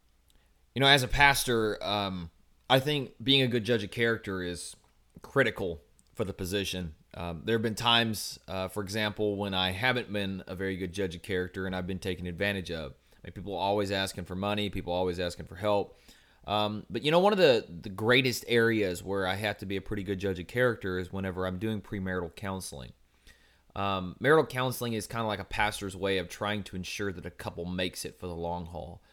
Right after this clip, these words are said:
And it's our opportunity to maybe teach them some lessons before they get married and they have to experience it the hard way. And,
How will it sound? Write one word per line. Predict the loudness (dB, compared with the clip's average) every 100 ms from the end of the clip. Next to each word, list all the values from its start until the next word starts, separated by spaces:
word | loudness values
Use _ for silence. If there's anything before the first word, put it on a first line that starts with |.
| _ -20 -20 -10 -2
And | 0 0 -2
it's | 4
our | 6
opportunity | 6 2 -2 0 0 -2
to | -4 -2 -2 -2
maybe | 0 0 0
teach | -4 -6 -6
them | -4 -4
some | -4 -6 -2
lessons | 0 -2 -4 -8 -10 -14 _ _ -6
before | -4 0 4 6
they | 6
get | 4 0
married | 0 0 0 0
and | -4
they | -4
have | -4 -6
to | -8
experience | -8 -6 -4 -4 -4
it | -8 -10
the |
hard | -4 -4 -2
way. | -2 -2 -2
And, | -6